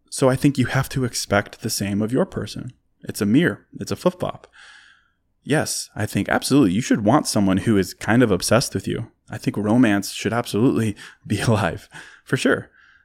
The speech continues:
If you want to be chased and wined and dined and that's your thing, I support you. I think you deserve, you deserve that, sure. You deserve someone who is genuine and just so, so excited and eager to be in your presence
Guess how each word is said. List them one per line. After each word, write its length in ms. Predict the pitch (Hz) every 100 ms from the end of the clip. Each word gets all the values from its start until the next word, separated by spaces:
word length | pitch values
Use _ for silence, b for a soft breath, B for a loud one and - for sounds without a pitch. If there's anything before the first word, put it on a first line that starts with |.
| _
If 180 | - 110
you 140 | 160
want 260 | 147 139 -
to 80 | 101
be 120 | 98
chased 540 | - 117 131 135 - -
and 220 | 87 95
wined 400 | 110 120 117 95
and 180 | 95 98
dined 340 | 104 123 113
and 140 | 101
that's 280 | 107 120 -
your 120 | 101
thing, 460 | 101 - 117 127 135 B B B _ -
I 100 | 98
support 400 | - - 160 -
you. 180 | 113 117 _ _ _ _ _ -
I 80 | 110
think 220 | 147 143
you 80 | 170
deserve, 420 | 175 143 247 247
you 120 | 156
deserve 340 | 233 233 320
that, 200 | 214 -
sure. 420 | - - 113 - _
You 160 | - 165
deserve 320 | 139 131 135
someone 260 | 113 107
who 160 | 104 110
is 160 | 98 95
genuine 500 | 107 127 143 107 101
and 120 | 104
just 240 | 113 -
so, 220 | - 151
so 300 | 139 - 127
excited 480 | 98 - 110 135 110
and 120 | 101
eager 260 | 101 123 117
to 120 | -
be 180 | 101 110
in 60 | 107
your 140 | 107
presence 520 | - 127 131 104 -